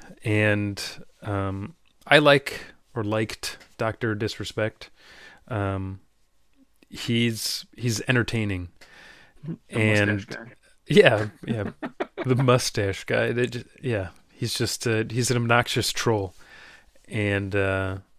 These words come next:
Speaker 1: and he's, he can be really funny. But so he came back on the fifth, and he had, he just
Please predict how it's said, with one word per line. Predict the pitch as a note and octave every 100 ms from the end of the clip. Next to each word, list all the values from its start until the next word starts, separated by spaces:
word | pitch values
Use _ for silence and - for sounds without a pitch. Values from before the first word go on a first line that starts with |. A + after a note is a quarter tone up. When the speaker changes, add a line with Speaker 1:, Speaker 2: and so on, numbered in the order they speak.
| _ _ _ _ _ _ _ _ _
Speaker 1:
and | A#2+
he's, | A2+ A2 G2+ -
he | B2+
can | B2+ B2
be | B2
really | C3+ A2
funny. | D3+ D3+ G2 F#2+ - - - - - - - - - - -
But | B2 A#2
so | - B2
he | C#3
came | D#3+ D3
back | C3 B2 C3
on | B2+
the |
fifth, | - A2 A2 - - - - -
and | G#2+
he | A#2 B2
had, | B2+ A2+ A2 G#2+
he | A#2+
just | B2